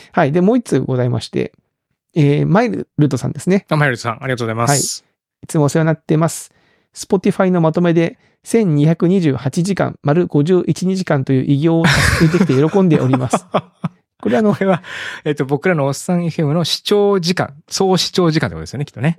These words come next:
Speaker 1: マイルドさん単体のですよね。マイルドさんが、
Speaker 2: あ、そうですね。
Speaker 1: おっさん
Speaker 2: はい。
Speaker 1: エフエムをこの一年間で聞いた時間がってことでしょ。
Speaker 2: はい。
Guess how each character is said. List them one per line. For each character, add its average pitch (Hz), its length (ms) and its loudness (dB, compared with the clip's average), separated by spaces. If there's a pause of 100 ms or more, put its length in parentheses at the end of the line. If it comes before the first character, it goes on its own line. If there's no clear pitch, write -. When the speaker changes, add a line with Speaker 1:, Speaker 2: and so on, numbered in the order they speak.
(120)
Speaker 1:
マ 202 240 2
イ 233 140 -6
ル 208 180 2
ド 214 80 0
さ 196 140 0
ん 170 100 0
単 240 380 -2
体 233 160 0
の 202 80 0
で 113 60 -4
す - 100 -12
よ - 40 -8
ね。 185 280 -6
マ 208 100 -8
イ 214 40 -4
ル 202 60 0
ド 202 40 0
さ 214 160 0
ん 254 80 0
が、 302 220 2
Speaker 2:
あ、 160 80 -20
そ 156 100 -2
う - 20 -2
で 110 40 -4
す - 80 -10
ね。 190 40 -2
Speaker 1:
お 165 40 0
っ - 20 2
さ 196 160 -4
ん 190 40 0
Speaker 2:
は 113 100 0
い。 92 100 0
Speaker 1:
エ 180 40 2
フ 185 120 0
エ - 20 2
ム 190 120 2
を 170 40 0
こ 180 140 0
の 165 60 2
一 160 140 -2
年 185 100 2
間 156 60 2
で 120 80 -2
聞 175 140 -2
い 170 60 0
た 160 100 0
時 127 140 -2
間 160 160 0
が 170 100 2
っ - 20 -4
て - 80 -6
こ 110 60 -8
と - 60 -14
で - 60 -12
し - 80 -12
ょ。 - 40 -10
Speaker 2:
は 92 220 -2
い。 82 100 -10